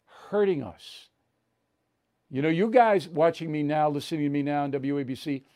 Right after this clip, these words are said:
you're not apathetic. You're taking the time to gain knowledge, to listen to my point of view, to consider it. But so many people don't care about anything but themselves.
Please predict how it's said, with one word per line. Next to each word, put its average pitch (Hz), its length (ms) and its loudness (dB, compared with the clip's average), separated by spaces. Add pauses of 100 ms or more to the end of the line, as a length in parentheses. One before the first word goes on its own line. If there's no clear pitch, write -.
(280)
you're 196 220 10
not 214 320 6
apathetic. 196 760 2 (840)
You're 175 100 2
taking 196 540 6
the 185 200 8
time 190 560 2 (1000)
to 156 80 -2
gain 180 420 4
knowledge, 180 840 0 (760)
to 151 100 -2
listen 175 440 2
to 170 360 -2
my 165 220 2
point 170 300 -4
of 156 80 -4
view, 170 400 2 (280)
to 143 100 -8
consider 156 480 0
it. - 120 -16 (760)
But - 120 -8
so 247 600 6
many 123 280 -4
people 233 760 -4
don't 208 400 0
care 233 420 -4
about 208 380 -2
anything 202 560 -4
but 190 160 -8
themselves. 202 960 -6